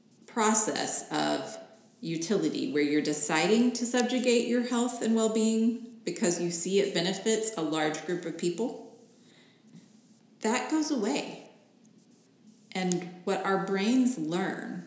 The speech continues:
and internalize is just our care for self and well-being is not important.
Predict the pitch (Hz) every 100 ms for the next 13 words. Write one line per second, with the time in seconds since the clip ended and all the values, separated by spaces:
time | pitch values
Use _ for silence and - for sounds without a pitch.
0 | - 175 170 165 - 240 240 - - -
1 | - - - - - - _ _ - -
2 | - _ _ - 170 185 196 - 143 135
3 | - - - - - - _ _ - -
4 | - - - 147 143 165 190 240 262 -
5 | - - - - - 160 156 170 - 277
6 | - - 147 - 214 - - - - 175
7 | 165 151 233 226 170 127 143 214 - -
8 | - - - - - - - - - -
9 | - - 165 160 165 160 131 151 220 -
10 | - - 196 - 349 - - - -